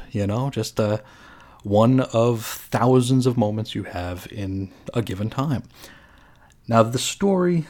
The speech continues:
that I'm gonna share with you today is about one of those moments that, uh, profoundly changed my life, and, uh, I didn't know it at the time, uh, but when I look back at the past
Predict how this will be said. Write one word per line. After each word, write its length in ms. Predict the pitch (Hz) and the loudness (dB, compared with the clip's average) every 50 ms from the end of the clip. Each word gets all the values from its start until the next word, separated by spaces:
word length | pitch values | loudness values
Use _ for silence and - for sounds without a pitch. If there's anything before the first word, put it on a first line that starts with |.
| - - | -10 -12
that 200 | 147 131 143 143 | -4 0 2 4
I'm 80 | 143 139 | 4 4
gonna 100 | 131 123 | 4 4
share 320 | 120 - - 139 127 123 | 2 0 0 0 2 2
with 180 | 127 123 123 123 | 2 2 0 0
you 80 | 104 90 | -4 -4
today 340 | - 101 92 95 98 110 | -4 -4 -4 -2 -2 -2
is 120 | 123 117 113 | -2 -2 -4
about 500 | 110 110 113 123 127 127 127 131 127 - - - - - - | -4 -2 0 0 2 2 2 0 0 -4 -10 -12 -14 -18 -10
one 240 | - 107 110 117 117 | -6 -2 0 2 2
of 180 | 107 98 98 98 | 0 0 -2 -2
those 300 | 98 95 98 98 - 123 | -2 -2 -2 -2 -2 0
moments 680 | 123 135 156 160 120 - - - - - - - - - - - - - - - - - - | 0 0 0 -2 -4 -8 -10 -12 -10 -8 -8 -8 -10 -12 -20 -20 -20 -20 -20 -20 -20 -20 -14
that, 400 | - 92 92 90 92 - - - | -10 -8 -6 -6 -8 -6 -4 -2
uh, 140 | 101 95 92 | -2 -2 -2
profoundly 960 | - - - 113 - - - - 123 131 156 156 127 104 90 92 101 110 - - - - - | 0 2 2 2 2 0 -4 -2 -2 0 0 0 -2 -2 -2 -4 -6 -8 -10 -16 -20 -20 -18
changed 440 | - - - 101 98 98 92 - - | -14 -10 -8 -6 -4 -4 -6 -6 -8
my 140 | - 95 92 | -10 -8 -8
life, 500 | 92 98 104 117 120 107 101 - - - - - | -6 -4 -4 -2 -4 -4 -6 -10 -14 -14 -12 -10
and, 440 | 113 107 107 104 104 101 98 92 | -8 -6 -4 -4 -4 -4 -4 -6
uh, 300 | 92 90 90 90 87 - - - - - - - - _ _ _ _ _ _ _ - | -6 -6 -6 -8 -8 -10 -14 -20 -20 -20 -20 -20 -20 _ _ _ _ _ _ _ -6
I 140 | - 110 104 | -4 -2 -2
didn't 340 | 98 110 113 120 139 127 | 0 0 0 2 2 4
know 200 | 123 117 113 117 | 4 4 4 4
it 80 | 117 110 | 4 2
at 100 | 120 123 | 0 0
the 80 | - 131 | 0 -2
time, 680 | - - 123 110 98 98 104 127 156 170 165 - - - - - - | -2 -2 -4 -2 -2 -2 -4 -6 -6 -8 -10 -12 -16 -20 -20 -12 -4
uh, 260 | 123 117 113 113 113 110 - - | 0 2 4 4 2 0 -2 -2
but 420 | 113 107 110 110 - - - - - - - | 0 0 0 0 -2 -6 -8 -10 -10 -14 -10
when 220 | - - 123 117 | -4 2 2 4
I 80 | 113 110 | 4 4
look 340 | 110 117 139 135 - - - | 4 4 2 2 0 -2 -2
back 380 | 120 120 120 123 120 - - - - | -2 0 -2 -2 -4 -8 -12 -12 -8
at 380 | - 131 135 143 131 - 120 113 | -6 -4 -2 -2 -4 -6 -8 -8
the 80 | 117 - | -8 -8
past 560 | - - 123 113 113 113 - - - - | -4 -2 -2 0 0 -2 -4 -6 -8 -10